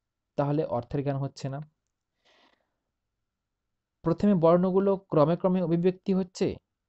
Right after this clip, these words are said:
তারপর সমুদায় বর্ণ যদি স্মৃতির বিষয় হয়, বিষয় হয়ে একটা অর্থের বোধ করাচ্ছে, তাহলে একটা সমস্যা দেখা যাবে।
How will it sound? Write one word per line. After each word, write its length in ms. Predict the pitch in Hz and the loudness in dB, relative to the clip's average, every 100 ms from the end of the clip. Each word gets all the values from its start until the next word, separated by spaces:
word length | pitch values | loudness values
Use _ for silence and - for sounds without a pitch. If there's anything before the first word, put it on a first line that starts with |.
| _ - | _ -4
তারপর 300 | 156 151 175 | -2 0 -2
সমুদায় 540 | - 147 160 165 170 | -2 -4 -2 -2 -2
বর্ণ 500 | 160 135 135 147 156 | -4 0 0 2 0
যদি 360 | 151 151 165 170 _ _ - | -2 -2 -4 -6 _ _ -20
স্মৃতির 640 | - 165 151 151 156 185 | -8 -4 -2 -2 -2 -2
বিষয় 380 | 156 156 170 160 | -2 -2 0 -2
হয়, 360 | 127 120 104 - _ _ _ _ _ _ _ _ _ _ _ _ - | -2 -4 -4 -8 _ _ _ _ _ _ _ _ _ _ _ _ -6
বিষয় 320 | 143 165 156 | -4 0 0
হয়ে 360 | 151 208 190 90 | 0 0 0 -2
একটা 380 | 117 - 143 139 | -4 -4 -2 -2
অর্থের 540 | - 123 - - 156 | -2 -4 -4 -4 -2
বোধ 220 | 143 143 | -2 -4
করাচ্ছে, 380 | - 175 175 147 | -2 -4 -2 -4
তাহলে 380 | - - 175 185 | -6 -2 2 2
একটা 120 | 180 | -2
সমস্যা 420 | - 123 123 - | -12 -12 -14 -10
দেখা 200 | 113 120 | -8 -6
যাবে। 200 | 104 101 | -6 -10